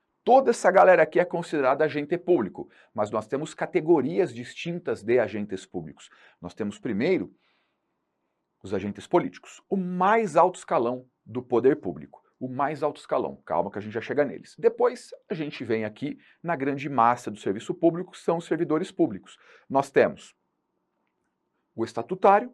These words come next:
o empregado público e o temporário. Aí depois, aqui embaixo, nós temos pessoas que não são servidores públicos. São particulares, mas são particulares que estão colaborando com o serviço público. Beleza, ó.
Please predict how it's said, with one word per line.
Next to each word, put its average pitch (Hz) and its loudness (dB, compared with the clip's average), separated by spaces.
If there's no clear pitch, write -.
o 196 0
empregado 170 0
público 160 -6
e 147 -12
o 156 -6
temporário. 147 -2
Aí 359 2
depois, 196 2
aqui 190 -4
embaixo, 175 2
nós 370 -10
temos 233 -6
pessoas - -6
que - -6
não 403 -10
são 190 -4
servidores 117 -2
públicos. - -14
São 247 2
particulares, 202 4
mas 135 -6
são 147 -6
particulares 131 0
que 123 -6
estão 170 -2
colaborando 120 -6
com 110 -10
o 110 -10
serviço 110 -8
público. - -12
Beleza, 117 4
ó. - 2